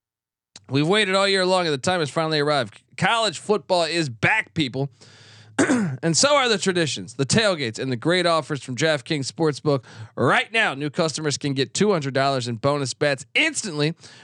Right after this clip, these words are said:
when they bet just five dollars on any college football bet. Yes.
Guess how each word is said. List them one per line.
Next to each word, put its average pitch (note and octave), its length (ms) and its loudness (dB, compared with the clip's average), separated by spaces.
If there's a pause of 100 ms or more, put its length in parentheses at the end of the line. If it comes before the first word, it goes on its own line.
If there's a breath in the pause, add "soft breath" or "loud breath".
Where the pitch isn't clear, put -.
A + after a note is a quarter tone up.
when E3+ 140 0
they E3+ 120 4
bet F3 300 0
just E3 220 -2
five A3+ 300 0
dollars A3 320 0 (100)
on B3 220 4
any C4+ 300 2
college G#3+ 380 0
football A#3 420 2
bet. C3+ 340 -2
Yes. F3+ 480 0